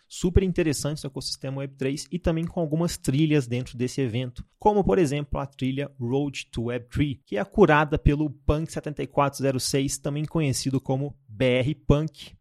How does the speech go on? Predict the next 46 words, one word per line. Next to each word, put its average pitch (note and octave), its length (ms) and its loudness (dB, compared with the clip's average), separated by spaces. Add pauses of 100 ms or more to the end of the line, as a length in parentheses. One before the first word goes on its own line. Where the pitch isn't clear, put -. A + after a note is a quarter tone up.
(180)
E C#4 100 2
nosso C4 240 4
time G3 320 0
aqui F3+ 140 0
da E3+ 100 0
Modular, D#3+ 640 0
com G3+ 220 0
certeza, C#3 680 0 (160)
vai D3+ 240 2
tá F#3+ 120 4
lá F3+ 100 4
no F3 80 4
evento. D3 640 0 (180)
A A2+ 60 -12
gente A#2 100 -10
vai C3 100 -2
tá C3 160 0
lá B2 200 -2 (100)
quase E3 260 2
todos D#3 280 0
os D3+ 100 2
dias C#3 220 2
do D3 80 2
evento. C#3 520 -2 (220)
E F3+ 60 2
dia G#3+ 180 8
vinte F3+ 300 4
e F#3 40 2
dia E3 220 4
vinte E3 260 -4
e E3 60 0
um D#3 160 0
estaremos D3 500 -2
moderando C#3+ 540 0
alguns C3 380 -6
painéis B2 580 0
lá A#2 140 -4
dentro. A#2 400 -10
Dentre D#3 320 -4
eles, D#3 160 0
um D#3 80 -2
painel C#3 300 -2
sobre D3 320 -4
Ethereum D3 460 2
e C3+ 60 -2
escalabilidade D#3 960 -2